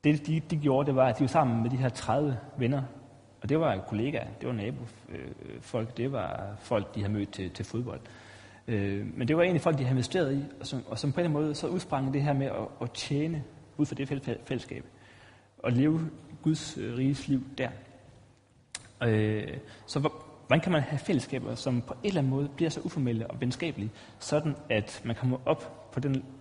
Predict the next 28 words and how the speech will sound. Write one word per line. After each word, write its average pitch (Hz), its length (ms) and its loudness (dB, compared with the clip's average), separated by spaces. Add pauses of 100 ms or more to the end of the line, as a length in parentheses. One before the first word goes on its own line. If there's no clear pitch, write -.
(120)
Når, 139 160 -2
når 135 120 -2
folk 170 180 0
sk-, - 160 -14
skulle - 240 -2
svare 160 300 0
på, - 180 -4 (360)
hvad 135 140 0
de 131 100 2
gerne, 139 360 0 (400)
hvorhen 147 320 2
de 143 60 0
gerne 139 140 2
vil 143 80 0
drøfte 170 200 -2
de 139 60 0
her 131 80 2
ting, 156 220 -6 (320)
så - 140 -8
var 139 140 4
det 156 220 0
i 135 120 2
uformelle 127 520 -2
fællesskaber 127 480 -2
sammen 131 240 -4
med 107 80 -4
deres 101 260 -6
venner. 120 180 -4